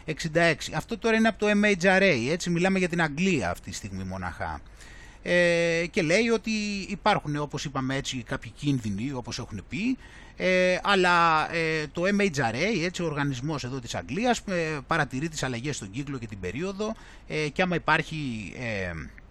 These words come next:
αιμορραγία η οποία είναι μη αναμενόμενη εξαιτίας του εμβολίου, ε, και έχουν αναφερθεί, λέει,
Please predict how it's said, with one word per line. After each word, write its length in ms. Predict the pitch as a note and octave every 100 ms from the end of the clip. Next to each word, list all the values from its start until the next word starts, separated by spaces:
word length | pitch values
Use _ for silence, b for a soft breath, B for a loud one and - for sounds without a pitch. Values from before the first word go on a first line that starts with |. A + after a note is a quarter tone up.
| -
αιμορραγία 540 | E3+ D#3 C#3+ C3 C#3+ D#3
η 100 | D3
οποία 380 | - D3+ C#3+
είναι 200 | C#3+ D3
μη 180 | C3+ C#3
αναμενόμενη 640 | C3+ B2 A2+ A#2 D3+ D3 C3+
εξαιτίας 580 | - B2+ D3 D3 C3+ -
του 280 | A#2+ G#2 G#2
εμβολίου, 640 | G#2+ G2+ G2+ F#3+ C4 C#4+ - B B - - - - - - B B B
ε, 360 | B G3 F#3+ G3 -
και 140 | A#3 B3+ A3 F#3+ G#3
έχουν 240 | B3 B3
αναφερθεί, 480 | A3+ G#3 F#3+ B3+ A#3+
λέει, 720 | D3 B2+ A2 A2+ A2 G2